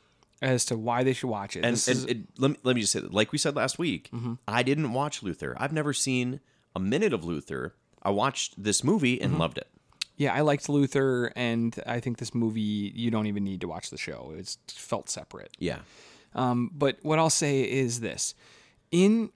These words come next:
Speaker 1: we're so used to, um, someone goes missing, and then they get rescued eventually.
Speaker 2: Mm-hmm.
Speaker 1: Not in this movie.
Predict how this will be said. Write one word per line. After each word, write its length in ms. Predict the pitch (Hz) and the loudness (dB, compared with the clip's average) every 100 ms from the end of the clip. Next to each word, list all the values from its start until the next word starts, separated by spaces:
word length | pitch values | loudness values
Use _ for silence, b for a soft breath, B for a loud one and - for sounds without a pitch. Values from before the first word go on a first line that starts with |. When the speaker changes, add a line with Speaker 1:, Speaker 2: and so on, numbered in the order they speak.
| _ | _
Speaker 1:
we're 160 | 151 156 | -4 2
so 260 | - 254 | 2 2
used 480 | 269 170 156 185 - | 0 0 0 2 0
to, 420 | - 123 117 110 - | 0 0 0 -2 -2
um, 380 | 120 113 107 104 | -4 -2 -2 -2
someone 440 | - 190 214 214 | 0 2 4 2
goes 300 | 196 185 170 | 2 2 2
missing, 560 | 139 139 135 - 107 185 - _ _ _ - b b b b - | 2 2 2 0 -2 -4 -8 _ _ _ -14 b b b b -4
and 240 | 139 131 | 0 0
then 520 | 127 123 123 120 117 - | 2 2 2 0 -2 -4
they 240 | 120 123 120 | -4 -2 0
get 180 | 123 - | -2 -6
rescued 600 | 120 107 - - 80 80 | -6 -6 -6 -8 -8 -8
eventually. 640 | 90 87 - - 69 - - 98 | -8 -10 -10 -10 -10 -12 -10 -8
Speaker 2:
Mm-hmm. 280 | 95 87 98 _ _ - | -8 -8 -12 _ _ -6
Speaker 1:
Not 420 | 110 101 180 285 440 | -2 2 2 0 2
in 280 | 254 277 240 | 4 4 4
this 280 | 311 - | 4 0
movie. 460 | 143 120 120 127 | -2 -4 -2 0